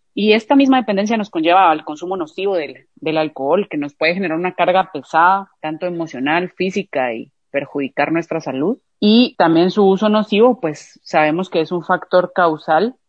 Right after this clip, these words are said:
de más de doscientas enfermedades y trastornos, tales como el riesgo de, de desarrollar problemas de salud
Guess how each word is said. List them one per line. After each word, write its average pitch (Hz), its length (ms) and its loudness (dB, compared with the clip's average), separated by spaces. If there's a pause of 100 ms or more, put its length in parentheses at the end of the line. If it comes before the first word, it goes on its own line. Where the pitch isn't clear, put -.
(120)
de 180 240 -2
más 170 220 0
de 196 80 0
doscientas 180 380 -2
enfermedades 170 580 -2
y 185 60 -6
trastornos, 180 640 -4 (120)
tales 180 440 2
como 147 760 -4 (140)
el 151 160 -2
riesgo 170 400 2
de, 139 340 2 (120)
de 151 160 -4
desarrollar 151 460 0
problemas 180 440 2
de 185 100 0
salud 165 560 -2